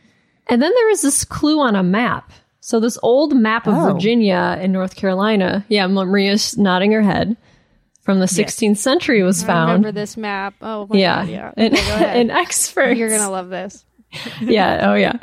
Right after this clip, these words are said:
Speaker 1: So an experts at the British Museum used lights to look at this map, which had a brown patch covering part of it. And so
Speaker 2: Uh-oh.
Speaker 1: underneath this patch was a tiny blue and red symbol. And they believe that it shows the location of an emergency fort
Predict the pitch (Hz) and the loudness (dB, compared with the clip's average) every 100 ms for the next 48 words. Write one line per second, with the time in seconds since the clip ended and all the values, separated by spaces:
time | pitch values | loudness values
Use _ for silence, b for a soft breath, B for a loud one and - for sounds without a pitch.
0 | 294 - 214 247 - - 247 214 233 - | -8 0 0 2 -2 -2 0 0 0 -2
1 | 208 214 214 226 240 247 233 214 247 226 | -2 0 0 2 2 2 2 2 2 4
2 | 208 220 190 185 285 247 - - 208 202 | 2 2 -2 0 0 0 -4 -2 0 0
3 | 180 170 208 214 185 - 202 - 208 202 | 0 -2 0 2 2 0 -2 2 2 2
4 | 156 180 196 208 226 202 - 233 330 - | 0 -2 2 2 2 0 -2 0 0 -4
5 | - 196 165 170 180 - - - - _ | 0 0 2 -2 -2 -4 -4 -10 -14 _
6 | _ _ _ _ _ _ - 185 208 - | _ _ _ _ _ _ -2 0 0 0
7 | 226 277 269 262 220 - 277 294 294 220 | 2 2 0 0 -2 -2 -2 -2 0 0
8 | 190 - 214 202 175 202 190 185 180 165 | 0 0 2 2 2 2 2 2 0 0
9 | - 269 269 160 - - _ _ _ _ | 0 2 2 0 -4 -14 _ _ _ _
10 | _ _ _ - 196 190 277 339 320 240 | _ _ _ 0 2 4 2 2 2 2
11 | 185 180 180 - - _ - 220 220 - | 2 0 -4 -10 -18 _ -2 0 2 0
12 | 262 226 247 208 202 214 - 247 277 - | 2 2 2 2 2 0 0 0 0 0
13 | 202 190 - 190 202 190 190 202 220 202 | 0 0 0 -2 -2 -2 -2 0 2 2
14 | - 196 - - 285 220 190 | 0 -4 -4 -2 2 2 0